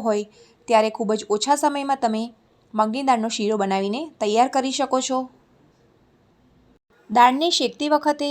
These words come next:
આપણે ગેસની ફ્લેમ એકદમ સ્લો રાખવાની છે અને સતત હલાવતા જઈ અને દાળને શેકી લઈશું. તો હવે તમે જોઈ શકો છો કે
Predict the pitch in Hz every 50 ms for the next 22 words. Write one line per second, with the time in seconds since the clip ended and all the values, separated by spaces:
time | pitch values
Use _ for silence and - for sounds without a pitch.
0 | 277 - - 240 - 214 226 208 220 208 220 - 262 277 269 277 269 269 269 262
1 | - 247 220 196 196 226 220 220 - 226 208 233 262 285 269 262 - - 269 269
2 | 262 269 254 - - 269 262 262 262 _ _ _ _ _ _ _ _ _ _ _
3 | _ _ _ _ _ _ _ _ _ _ _ _ _ _ _ _ _ _ _ _
4 | _ _ _ - - 240 247 254 - - - 240 - 233 226 226 - _ _ _
5 | - 254 240 247 262 285 285 - 311 302 285 302 302 302 311 - - - 220 220
6 | 220 220 220 226 - 196 208 202 196 202 208 220 220 - 233 208 202 - 269 269
7 | 277 269 262 - 277 277 269 269 - _ _ _ _ _ _ _ _ _ _ _
8 | _ _ _ _ _ _ _ _ _ _ _ _ _ _ _ _ _ _ _ _
9 | _ _ _ - 262 247 247 247 240 240 285 320 349 339 - 247 240 240 226 226
10 | 208 208 240 - 320 294 294 302 302 302 302 294 294 - 277 269